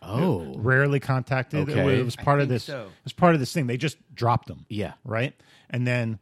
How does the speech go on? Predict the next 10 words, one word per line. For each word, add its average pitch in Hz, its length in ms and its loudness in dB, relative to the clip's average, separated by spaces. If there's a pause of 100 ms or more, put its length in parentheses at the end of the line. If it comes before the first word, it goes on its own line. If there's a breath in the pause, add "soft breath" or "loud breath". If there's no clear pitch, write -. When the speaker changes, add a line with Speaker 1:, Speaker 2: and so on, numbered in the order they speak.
(140)
Speaker 2:
basically 135 420 -2
these 104 220 -6
kids 120 540 -2 (260)
found 127 560 -2
these 98 220 -10
laptops 107 520 -8
who 131 80 0
had 113 120 2
never 135 340 0
been, 117 280 -4